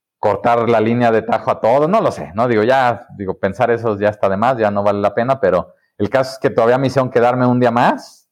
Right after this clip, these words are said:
¿no? Porque dije, "No, pues sí, al día siguiente firmamos",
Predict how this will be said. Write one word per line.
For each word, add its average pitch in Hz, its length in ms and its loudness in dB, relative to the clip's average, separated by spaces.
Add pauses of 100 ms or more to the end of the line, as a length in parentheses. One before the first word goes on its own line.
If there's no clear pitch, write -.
¿no? 139 280 -6
Porque - 200 -10
dije, 95 160 -6
"No, 120 280 0
pues - 140 -12
sí, 117 100 -2
al 127 120 0
día 98 140 2
siguiente 104 640 -4 (320)
firmamos", 123 800 0